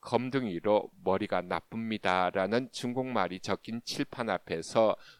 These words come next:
노래를 부르고 춤을 추는데요. 이 동영상이 영국 매체 비비씨에 보도되면서 아프리카인을 비하하고 인권을 유린한다는 비판을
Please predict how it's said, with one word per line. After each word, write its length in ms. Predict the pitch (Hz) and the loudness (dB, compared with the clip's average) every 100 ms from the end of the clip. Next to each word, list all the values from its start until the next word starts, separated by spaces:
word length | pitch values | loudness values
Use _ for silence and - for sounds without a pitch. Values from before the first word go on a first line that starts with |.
| - | -4
노래를 540 | 107 104 101 85 90 | 2 4 2 -2 -6
부르고 460 | - 117 110 - 104 | -4 0 0 0 -4
춤을 360 | - 127 101 | -4 -4 -4
추는데요. 800 | - - 110 98 92 90 110 113 - - - - | -4 -4 -4 -2 0 4 4 4 0 -20 -18 -6
이 100 | 131 - | -6 -2
동영상이 1000 | 120 123 143 139 131 110 110 135 139 - | 0 2 2 0 0 -2 0 -2 -2 2
영국 380 | 127 135 156 151 | 2 2 -4 0
매체 400 | 101 - - 87 | -2 -2 -4 -4
비비씨에 640 | - 120 123 110 - 87 | 0 0 0 -6 -2 -2
보도되면서 1080 | 85 120 113 107 95 82 78 78 - - 110 - - - | 0 2 4 2 2 -4 -6 -8 -4 2 2 2 -14 -6
아프리카인을 840 | 87 90 101 104 - 98 87 87 107 | -4 -2 -6 -8 -2 -2 0 -2 -4
비하하고 960 | - - 120 117 - 80 78 - 104 95 - - | -4 4 6 4 2 -6 -4 0 0 0 -8 -10
인권을 720 | 123 127 135 - 110 113 135 - | -6 -6 -6 2 4 4 0 -2
유린한다는 1400 | 117 117 139 139 139 147 143 135 110 95 90 95 120 147 _ | 0 2 2 0 -4 -8 -8 0 4 6 4 4 2 0 _
비판을 440 | - 104 - 78 | -12 -10 -8 -8